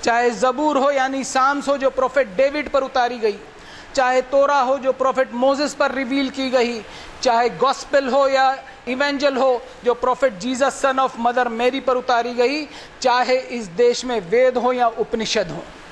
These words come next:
सब में आपको moral code of conduct एक ही मिलेगा। जब जब social fabric बिगड़ते हैं,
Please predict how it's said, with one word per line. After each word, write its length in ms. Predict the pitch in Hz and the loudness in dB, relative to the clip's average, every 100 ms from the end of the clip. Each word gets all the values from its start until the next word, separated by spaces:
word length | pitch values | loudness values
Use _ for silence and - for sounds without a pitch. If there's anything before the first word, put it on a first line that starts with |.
| - - - | -18 -18 -14
सब 360 | - - 311 277 | -6 0 0 2
में 220 | 277 269 | 2 2
आपको 560 | 269 254 254 254 269 240 | 2 2 0 0 0 0
moral 480 | 208 240 254 262 247 | 2 2 4 2 0
code 340 | - 247 240 | 2 4 4
of 200 | 233 - | 0 -2
conduct 380 | 226 226 220 220 | -2 0 -2 0
एक 200 | 208 196 | -2 -2
ही 80 | 202 | -2
मिलेगा। 460 | 180 175 156 135 - - - - - - - - - - - 143 | -4 -4 -6 -8 -12 -14 -20 -20 -18 -18 -18 -18 -18 -18 -12 0
जब 220 | 220 214 | 0 2
जब 280 | 240 262 - - - - - - | 0 0 -2 -18 -20 -20 -16 -2
social 360 | 233 240 262 233 | 0 2 2 2
fabric 480 | 226 240 247 214 202 | 2 0 0 -2 -2
बिगड़ते 400 | 233 247 254 262 | 0 0 0 -2
हैं, 220 | 208 | -2